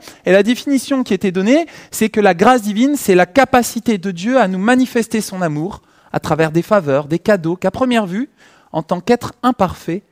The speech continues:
nous ne méritons pas. Je suis tombé sur cette définition, et je trouvais ça intéressant comme point de départ, parce que ça pose un cadre. Au moins, on a tous le même cadre comme départ. Et ce que j'ai bien aimé, souvent j'aime bien les définitions, mais moi, ce qui me parle plus, c'est les exemples. Et là, j'avais un bon dictionnaire, bon, merci Internet,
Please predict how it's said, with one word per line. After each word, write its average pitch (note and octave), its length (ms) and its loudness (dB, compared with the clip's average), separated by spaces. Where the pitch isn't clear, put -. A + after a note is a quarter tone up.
nous D#3 100 -6
ne D#3 100 -6
méritons G3 440 -4
pas. B2 200 -6
Je - 80 -16
suis - 40 -12
tombé F#3+ 160 0
sur B3 160 -6
cette G#3 160 0
définition, F#3 460 -4
et B2+ 40 -8
je - 40 -20
trouvais G#3 180 -4
ça B3+ 140 2
intéressant A3+ 400 0
comme G#3 180 -4
point G#3+ 140 -2
de G#3+ 40 -4
départ, G3+ 360 2
parce F#3 120 0
que A3+ 100 -4
ça A3+ 140 2
pose A3 220 2
un A3 100 2
cadre. D#3+ 260 2
Au E3+ 40 -4
moins, A3+ 140 -2
on G#3 80 -2
a E3 80 0
tous - 280 -8
le G3+ 80 -2
même F#3+ 200 -2
cadre G3 320 0
comme E3+ 220 -4
départ. D#3+ 300 0
Et F#3 80 2
ce - 60 -2
que B3+ 100 -2
j'ai B3 120 0
bien B3+ 180 2
aimé, B3+ 240 4
souvent A#3+ 260 -4
j'aime F#3+ 240 -2
bien A3+ 200 4
les F#3+ 100 4
définitions, F#3 580 -6
mais D#3+ 60 -4
moi, A3 160 2
ce - 80 -6
qui G3+ 120 -6
me F#3 80 -6
parle F3 240 2
plus, A3 240 -6
c'est - 180 -6
les E3 180 0
exemples. D3+ 420 -2
Et C#3 100 0
là, F3+ 180 4
j'avais C3 280 -4
un C3 80 0
bon C#3+ 180 -6
dictionnaire, D3 480 -4
bon, B2+ 100 -8
merci B2 300 -10
Internet, C#3 380 -6